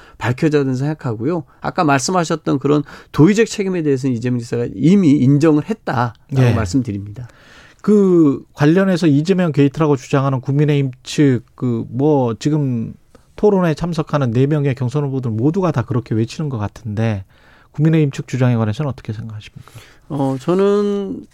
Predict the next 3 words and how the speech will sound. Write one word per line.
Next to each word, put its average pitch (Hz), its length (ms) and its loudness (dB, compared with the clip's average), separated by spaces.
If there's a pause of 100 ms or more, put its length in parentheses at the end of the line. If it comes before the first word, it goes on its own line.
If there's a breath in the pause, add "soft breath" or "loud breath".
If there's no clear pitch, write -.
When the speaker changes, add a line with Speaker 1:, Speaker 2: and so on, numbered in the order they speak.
(320)
Speaker 1:
이미 233 320 4
뭐 226 500 4 (560)
돈이 247 880 4